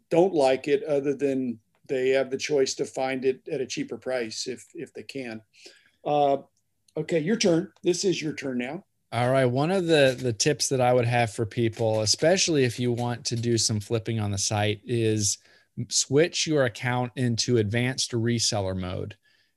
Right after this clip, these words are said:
Speaker 2: And what that does is it removes the automatic twenty-five cent handling fee that's, uh, assigned to every card and allows you to pick up,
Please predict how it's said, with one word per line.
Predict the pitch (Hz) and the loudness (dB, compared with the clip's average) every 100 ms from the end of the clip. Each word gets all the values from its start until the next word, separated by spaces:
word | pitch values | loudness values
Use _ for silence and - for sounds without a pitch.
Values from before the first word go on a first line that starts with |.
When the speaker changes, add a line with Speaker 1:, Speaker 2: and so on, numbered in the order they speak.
| - | -4
Speaker 2:
And | 110 110 | -2 0
what | 110 107 | 0 2
that | 127 135 | 4 4
does | 135 131 123 | 4 4 4
is | 120 123 | 2 4
it | 123 | 2
removes | 123 117 127 135 120 | 4 2 4 2 2
the | 120 113 | 4 4
automatic | 117 123 120 113 113 113 110 | 4 4 2 2 4 2 0
twenty-five | - 127 123 113 117 113 107 | -6 -2 -2 0 2 2 2
cent | - 120 110 | 0 0 -2
handling | 104 127 139 123 110 104 | -2 -2 0 0 0 -2
fee | - 113 104 | -2 0 0
that's, | 104 101 104 | 0 0 0
uh, | 104 | -2
assigned | 110 107 123 113 110 | -2 -4 0 0 0
to | 117 | 0
every | 107 104 | 2 0
card | 104 104 101 104 | 2 2 4 2
and | 101 | 0
allows | 101 107 117 110 | 0 2 2 2
you | 120 | 0
to | 120 | 0
pick | 101 117 104 | 0 -2 2
up, | 113 101 | 2 2